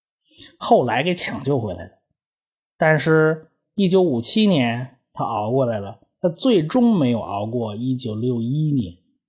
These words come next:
最终因为肺结核去世的，终年七十四岁。最后如他所愿，他的墓地就在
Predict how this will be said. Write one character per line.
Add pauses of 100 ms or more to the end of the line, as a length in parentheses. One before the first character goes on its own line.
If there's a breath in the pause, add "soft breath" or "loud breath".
(420 soft breath)
最
终
因
为
肺
结
核
去
世
的，
终
年
七
十
四
岁。 (580)
最
后
如
他
所
愿， (480)
他
的
墓
地 (720)
就
在